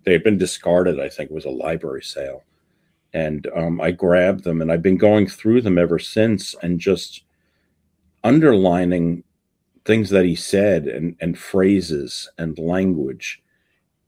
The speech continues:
And I, I, I think I, I just have grown more sympathetic with the way that he felt, which was in many ways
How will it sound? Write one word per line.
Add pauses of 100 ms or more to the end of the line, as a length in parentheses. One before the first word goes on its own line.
And (600)
I,
I,
I
think
I,
I
just
have
grown
more
sympathetic
with
the
way
that
he
felt, (520)
which
was (440)
in
many
ways